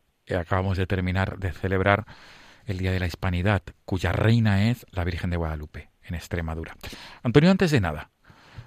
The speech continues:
antes de hablar de la Virgen de Guadalupe en tu vida, porque estás ahí trabajando pastoralmente, ahora como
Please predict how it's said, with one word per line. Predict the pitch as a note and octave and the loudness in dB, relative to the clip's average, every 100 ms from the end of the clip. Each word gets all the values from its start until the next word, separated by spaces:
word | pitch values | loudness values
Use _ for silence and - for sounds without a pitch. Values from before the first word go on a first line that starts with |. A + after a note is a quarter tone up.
| - - | -10 -2
antes | D3 F3 D#3+ | 2 4 4
de | |
hablar | D#3 D3 C#3 C3+ | 6 6 4 4
de | A#2+ B2 | 2 2
la | A#2 | 2
Virgen | A#2+ B2 | 0 0
de | A2+ | 0
Guadalupe | G#2+ G#2+ A2+ A2+ A#2 _ _ _ _ _ _ _ - | 2 2 2 2 -2 _ _ _ _ _ _ _ -4
en | A2+ | -2
tu | G#2+ | 2
vida, | A2 B2+ F3+ - _ _ _ _ | 4 4 4 0 _ _ _ _
porque | - G2 G#2+ - | -4 -2 -2 -2
estás | - - A#2 A#2+ | -4 0 0 2
ahí | A2 | 2
trabajando | A#2+ G#2+ G2+ - G#2+ A2 | 2 2 0 0 -2 -2
pastoralmente, | G2 - G2+ G2+ G#2 B2 E3 C4 - - - - - - - - - | -2 0 2 2 0 0 -2 -4 -10 -20 -20 -20 -20 -20 -20 -10 2
ahora | A2 A2 G#2 | 4 6 4
como | A2+ G2+ G2+ | 4 4 4